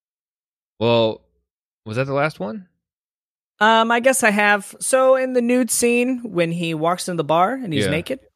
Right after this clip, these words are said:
Speaker 2: he's actually wearing these horrifically hideous, like, board shorts. And, <laughs> uh, uh, s-, uh, somebody who is not an extra managed to wander onto the bar set, and she was like,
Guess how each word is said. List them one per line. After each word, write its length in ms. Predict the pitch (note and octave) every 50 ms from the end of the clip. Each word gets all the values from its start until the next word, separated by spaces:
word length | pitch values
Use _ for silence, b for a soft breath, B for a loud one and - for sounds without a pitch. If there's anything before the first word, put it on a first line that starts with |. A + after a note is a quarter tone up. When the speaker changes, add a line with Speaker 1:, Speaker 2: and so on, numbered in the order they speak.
| _ _ _ -
Speaker 2:
he's 160 | - A3+ G#3+
actually 340 | B3+ B3 B3 - A3+ G#3+ F#3
wearing 300 | E3 F3 F3+ F3 F3 E3
these 280 | D#3 D3+ C#3+ B2+ -
horrifically 720 | C3+ B2+ D3 E3+ E3 D#3+ F3+ F#3 - - D#3 C3+ D3 D3 C3+
hideous, 500 | C#3 D3+ C#3+ C#3 C3+ C3 B2 - - -
like, 360 | C3 B2+ B2 - - - - _ _ -
board 420 | C3 A2+ A2 B2 B2 B2+ A#2+ G#2+
shorts. 540 | - - - G2+ F2+ D#2+ - - - - - _ _ _ _ _ _ _ _ _ _ _ _ _ _ _ -
And, 220 | D3 C#3+ C#3+ D#3
<laughs> 240 | - - - - -
uh, 560 | B3 A#3 G3+ F#3+ F#3+ - - - G#3+ F#3 D3 - B B B B B _ _ _ _ _ -
uh, 580 | F#3 F3 E3+ E3+ E3 - - E3 D#3+ D#3 D3+ C#3+ C#3+ _
s-, 180 | - - - - - -
uh, 160 | D3+ C#3 C3+ C3+
somebody 340 | - - - F#3 F#3+ G3 F3+
who 120 | E3+ E3+ D#3
is 120 | C#3 B2
not 200 | C#3 D3+ D#3 D#3+
an 60 | D#3 D3
extra 460 | D3+ D3+ - - - C#3 B2+ B2 A#2+
managed 580 | - D3 C3+ C#3+ C#3+ D3+ D#3+ D#3 C#3+ - -
to 100 | - D3
wander 440 | C3 B2 C3 C3 C#3+ D3+ D3 D3 C#3
onto 180 | C#3 D3 D3+ D3+
the 100 | C3+ C3
bar 220 | A#2+ C3+ C3+ D3 D3+
set, 280 | - - F#3 F#3 F#3+ -
and 160 | - C#3 C3
she 140 | - - C#3+
was 120 | C3+ B2+
like, 180 | C3 A#2 -